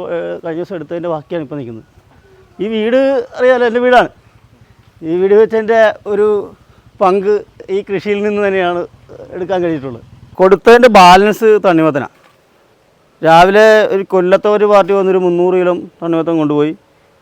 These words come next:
പിന്നെ നമ്മുടെ പ്രാ-, അരിപ്പറമ്പിലും പ്രാദേശിക മാർക്കറ്റിലൊക്കെ കൊടുത്തതിൻ്റെ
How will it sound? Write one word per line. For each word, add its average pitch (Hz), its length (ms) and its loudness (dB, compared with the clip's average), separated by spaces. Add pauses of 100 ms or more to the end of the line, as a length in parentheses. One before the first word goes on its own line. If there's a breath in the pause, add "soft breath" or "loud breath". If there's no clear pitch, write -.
പിന്നെ 156 220 -2
നമ്മുടെ 170 240 2
പ്രാ-, 160 260 2 (240)
അരിപ്പറമ്പിലും 165 580 -2 (280)
പ്രാദേശിക 160 480 -2
മാർക്കറ്റിലൊക്കെ 151 420 -4
കൊടുത്തതിൻ്റെ 147 340 -4